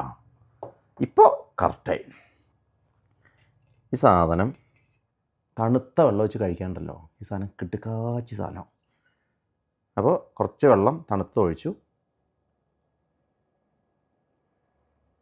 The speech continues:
വെള്ളം ഒഴിച്ച് കഴിഞ്ഞാൽ ഇതിനൊരു ക്യൂടെക്സിൻ്റെ മണമാണ്.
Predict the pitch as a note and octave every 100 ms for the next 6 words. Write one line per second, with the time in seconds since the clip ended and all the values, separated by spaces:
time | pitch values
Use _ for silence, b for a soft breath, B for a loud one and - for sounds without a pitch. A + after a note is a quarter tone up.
0 | _ - _ _ _ _ A2 G#2+ A2 B2
1 | B2+ B2 A#2 A2+ A#2+ A#2 G#2+ G#2+ - G#2+
2 | A2+ G2 D2